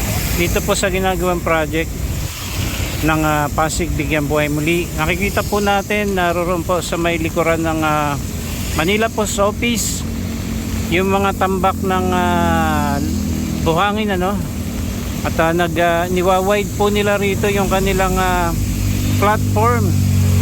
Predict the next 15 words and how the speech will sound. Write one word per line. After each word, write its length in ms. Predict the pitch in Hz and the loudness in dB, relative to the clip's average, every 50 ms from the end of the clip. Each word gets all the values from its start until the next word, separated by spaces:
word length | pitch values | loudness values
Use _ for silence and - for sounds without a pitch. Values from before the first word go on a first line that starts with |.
| - - - - | 4 4 4 4
na 320 | 180 190 196 196 196 202 | 4 4 4 4 2 2
inilagay, 640 | 208 202 202 196 196 202 196 185 196 208 202 196 190 | 2 2 2 2 2 2 2 2 2 2 2 2 2
ano, 80 | 185 185 | 2 2
yung 320 | 185 180 185 180 180 180 | 2 2 2 2 2 2
mga 320 | 180 180 175 180 180 180 | 2 2 2 2 2 2
naka, 480 | 170 - - 170 165 160 156 156 151 151 147 - - - - - - - - - - | 2 2 2 2 2 2 2 0 0 0 -2 -2 -4 -4 -4 -2 -2 -2 -2 0 0
ah, 880 | - 165 160 160 156 156 156 156 156 156 151 151 151 147 147 147 143 143 | 0 2 2 2 2 2 2 2 0 0 0 0 0 0 0 0 0 2
lawit 320 | 160 175 185 196 202 - | 2 2 2 2 0 0
na 160 | 208 196 190 | 2 0 2
rito 320 | 190 196 185 170 196 185 - | 2 0 0 0 0 -2 0
sa 160 | - 185 180 | 0 0 0
may, 320 | 170 170 170 165 165 165 | 2 2 0 0 0 0
ah, 240 | 160 160 156 156 156 | 0 0 0 0 0
Ilog 320 | 165 175 185 185 196 180 175 - | 0 0 0 0 0 0 0 2
Pasig. 480 | 185 180 175 156 - 208 208 214 214 | 2 2 0 0 0 0 0 0 0